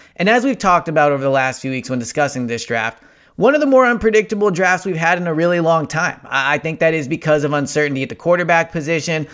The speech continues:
the possibility of trading up, uh, you know, who is gonna go number one? If, if it is Bryce Young, how does that impact number two? And then really also when you look at it, not that strong of a draft. I think that if you were to get the, the opportunity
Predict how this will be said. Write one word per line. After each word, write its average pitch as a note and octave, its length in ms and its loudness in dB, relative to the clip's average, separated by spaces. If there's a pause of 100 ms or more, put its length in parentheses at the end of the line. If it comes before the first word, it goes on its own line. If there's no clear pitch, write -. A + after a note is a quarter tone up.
(120)
the - 80 -6
possibility C#3+ 680 0
of A2 100 -6
trading B2 440 -2
up, F3+ 340 4
uh, B2+ 320 0
you B2+ 80 -4
know, A#2 80 -4
who E3 220 2
is E3 160 0
gonna E3 160 0
go D3+ 180 0
number D3+ 260 0
one? C#3+ 540 0
If, - 260 -8
if C3+ 200 -4
it C3 80 0
is D3+ 180 2
Bryce D3 340 0
Young, D3 220 0
how C#3 180 -2
does C#3 120 -2
that C3 100 0
impact B2 400 -4
number A2 240 -12
two? G3+ 560 2 (300)
And F3+ 120 0
then F#3 160 2
really G#3 300 8
also F#3+ 320 2
when F3+ 140 0
you D#3 100 0
look G#3 220 0
at D#3+ 180 4
it, F3 140 -4 (200)
not A3 200 2
that A3 160 2
strong G#3+ 340 2
of G2+ 80 -6
a G#2+ 60 -12
draft. G#2 340 -10
I D3+ 100 0
think F#3 260 -2
that F3+ 260 4
if C3 100 -6
you E3+ 120 2
were F3+ 100 2
to E3 100 0
get D#3 240 -2
the, C#3+ 300 2
the C3 120 0
opportunity D3 800 -2